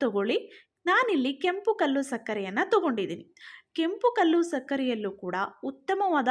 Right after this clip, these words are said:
ವಿಟಮಿನ್ಸ್‌ಗಳಿದೆ, ಉತ್ತಮವಾದ ಪೋಷಕಾಂಶಗಳಿದೆ ಸ್ನೇಹಿತರೆ. ಇದು ಕೂಡ ನಮ್ಮ ದೇಹದ ಉಷ್ಣಾಂಶವನ್ನ ಕಡಿಮೆ ಮಾಡತ್ತೆ. ಅದ್ರಿಂದ ನಾನಿಲ್ಲಿ ಕಲ್ಲು ಸಕ್ಕರೆಯನ್ನ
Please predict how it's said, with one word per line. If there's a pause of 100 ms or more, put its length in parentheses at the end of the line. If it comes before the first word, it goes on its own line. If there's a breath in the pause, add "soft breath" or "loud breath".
ವಿಟಮಿನ್ಸ್‌ಗಳಿದೆ,
ಉತ್ತಮವಾದ
ಪೋಷಕಾಂಶಗಳಿದೆ
ಸ್ನೇಹಿತರೆ. (120)
ಇದು
ಕೂಡ (460 loud breath)
ನಮ್ಮ
ದೇಹದ (220)
ಉಷ್ಣಾಂಶವನ್ನ (220)
ಕಡಿಮೆ
ಮಾಡತ್ತೆ. (760)
ಅದ್ರಿಂದ (420 loud breath)
ನಾನಿಲ್ಲಿ
ಕಲ್ಲು
ಸಕ್ಕರೆಯನ್ನ